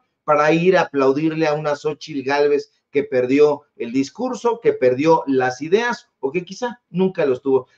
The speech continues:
Y son, no es una, mi querido Toño, son dos mujeres, eh, la que va caminando y la que escuchamos.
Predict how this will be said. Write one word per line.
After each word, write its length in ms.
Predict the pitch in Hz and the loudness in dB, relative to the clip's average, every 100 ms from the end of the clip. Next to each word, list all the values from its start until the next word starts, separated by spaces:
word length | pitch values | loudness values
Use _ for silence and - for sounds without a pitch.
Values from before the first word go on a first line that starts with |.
| _ | _
Y 100 | 175 | -6
son, 400 | 196 233 233 202 170 | 0 0 0 -4 -2
no 200 | 185 208 | 0 2
es 140 | 202 | 2
una, 380 | 208 202 202 196 | 2 4 2 -2
mi 100 | 160 | -8
querido 300 | 160 165 165 | -2 -2 -2
Toño, 260 | 170 180 170 | -6 -6 -6
son 340 | 170 170 170 | -6 -6 -4
dos 240 | 165 175 151 | -4 -4 -4
mujeres, 640 | 147 - 160 160 190 - _ _ | -6 -2 -2 0 -2 -4 _ _
eh, 180 | 135 127 | 0 4
la 200 | 123 120 | 2 2
que 200 | 131 123 | 4 4
va 220 | 123 143 | 4 0
caminando 800 | 160 151 151 156 156 147 185 196 _ | -2 -2 -2 0 0 0 -2 -2 _
y 280 | - 135 131 | -2 0 2
la 180 | 120 117 | 0 0
que 80 | 127 | 0
escuchamos. 760 | - 139 139 220 226 190 - | -2 -4 -2 0 0 -2 -6